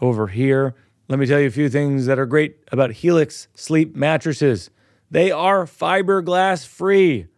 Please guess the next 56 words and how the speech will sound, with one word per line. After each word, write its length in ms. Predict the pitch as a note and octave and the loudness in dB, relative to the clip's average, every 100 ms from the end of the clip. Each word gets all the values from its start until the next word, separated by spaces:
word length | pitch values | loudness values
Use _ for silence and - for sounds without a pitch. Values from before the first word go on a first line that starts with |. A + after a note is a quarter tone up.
| _ _ _ - | _ _ _ -6
Unlike 500 | E3 F#3 F3+ D#3+ - _ | -2 2 2 0 -8 _
other 200 | D#3 E3+ | -2 0
brands, 440 | D#3+ F3 F3+ D#3+ | 0 0 0 -4
Helix 320 | A#2 F3 E3+ | -2 0 0
mattresses 520 | D#3+ D#3+ C3+ C3+ B2+ A#2 | -2 -4 -2 -2 -2 -2
do 160 | B2+ | 0
not 280 | C3 D#3 D#3 | 2 0 0
contain 380 | - C3 C#3 C3 | -4 -2 -2 -2
fiberglass, 680 | - D3 D3 C#3+ D3 C#3 | 0 0 0 0 0 0
which 160 | C3 A#2 | -4 -6
can 120 | A2+ | -4
be 80 | G2 | -6
harmful 500 | F2+ D3+ F#3+ F3 D3+ | -4 -4 -2 -2 -6
to 140 | - | -6
your 120 | F#2+ F2 | -8 -6
health. 400 | G2+ B2+ B2 - _ _ - | 0 0 -2 -10 _ _ -6
As 160 | B2+ | -4
you 60 | B2+ | 0
may 100 | F3+ | 2
have 120 | G3+ | 0
seen 240 | - D3 A#2+ | 0 0 0
in 100 | A2 | 0
the 60 | |
news 420 | G#2+ A2 - - | 0 -2 -2 -6
or 220 | - A#2 A2 | -4 -2 -2
on 100 | G#2 | -2
social 240 | C3+ A#2+ | -2 0
media, 380 | A#2 G#2+ F#2+ G#2+ - - _ _ | 0 0 -4 -8 -14 -20 _ _
there 340 | A#2 G2+ B2 | -12 0 2
have 120 | B2 A2+ | 2 0
been 120 | A#2 | -2
a 80 | G#2 | 0
number 460 | A2+ C#3+ D3 D3 | 0 0 0 0
of 140 | - G2+ | -2 -8
health 280 | F#2+ A#2+ | -4 -2
issues 400 | A2 G2+ G#2+ G#2 | -2 -4 -4 -4
and 160 | - G#2 | -4 -4
lawsuits 440 | G#2 A2+ - G#2 - | 0 0 -2 -8 -4
related 320 | G#2 A#2 A#2 | 0 0 0
to 60 | |
fiberglass 600 | G#2 A2+ B2 C3 B2+ B2+ A#2 | -2 -2 -2 -2 -2 -2 -2
and 80 | |
mattresses. 600 | A2 A#2 G#2 G2 - - - _ - | -2 -2 -4 -12 -14 -14 -20 _ -4
You 80 | |
know, 80 | C#3+ | -2
actually, 280 | C3+ D#3+ A2 | 0 -2 -2
I 60 | G2+ | -2
used, 340 | A2+ C#3 - - | -2 -6 -10 -8
I 40 | |
used 140 | C3+ E3 | -6 -6
to 40 | |
have 80 | F3 | -4
a 60 | |
mattress 340 | A#2 G#2+ A2 G#2 | -4 -4 -6 -8
that 140 | G#2+ | -6
was 100 | G2+ | -6